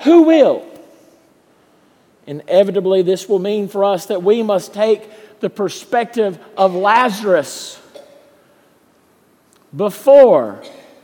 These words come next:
torment. The rich man sort of has a perspective here,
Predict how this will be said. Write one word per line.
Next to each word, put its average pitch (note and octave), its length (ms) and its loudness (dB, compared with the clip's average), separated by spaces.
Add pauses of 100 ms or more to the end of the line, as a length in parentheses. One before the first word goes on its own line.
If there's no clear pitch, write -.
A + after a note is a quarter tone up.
(160)
torment. C3+ 680 -6 (1400)
The A3 100 0
rich C4+ 320 0
man C#4 400 -2 (200)
sort D4 300 2
of C4 60 0
has C4 280 -2
a B3 60 2
perspective C4+ 800 -2
here, E3+ 440 0